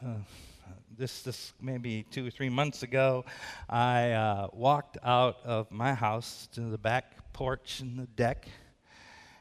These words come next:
and as I walked out there, unbeknownst to me, there was this baby blue jay,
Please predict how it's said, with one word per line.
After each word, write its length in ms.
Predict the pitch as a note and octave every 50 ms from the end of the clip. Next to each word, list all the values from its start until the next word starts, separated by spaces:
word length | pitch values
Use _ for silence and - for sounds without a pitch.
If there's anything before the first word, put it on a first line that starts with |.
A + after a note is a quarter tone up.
| _ -
and 300 | A2+ A2+ A2+ G#2+ F#2+ D#2+
as 240 | B2+ C3+ D3+ C#3+ C3+
I 100 | C#3 C3
walked 420 | C3+ C#3+ D3+ E3 E3 D#3+ - -
out 260 | D3 D#3+ E3+ E3 -
there, 300 | - A2+ A2+ B2+ D3+ C#3+ - - - -
unbeknownst 680 | B2+ D3+ D#3 D3 D#3 D3 D3 D3+ D3 C#3+ - - - -
to 60 | C#3+
me, 400 | D3+ F3 F3+ D3+ C#3+ F#3 G#3+ - - - - - - - - - - - - _ _
there 160 | - B2 C3+ C#3
was 260 | C#3 C3 B2+ B2+ C3
this 300 | C3+ B2+ A#2 - - -
baby 680 | - G#2+ A2 D#3 F3 F#3 G3 G#3 G3 F#3 G3+ G3 F#3+
blue 300 | D#3 B2+ D#3+ F3 F3+ E3+
jay, 260 | D#3 - - G2 -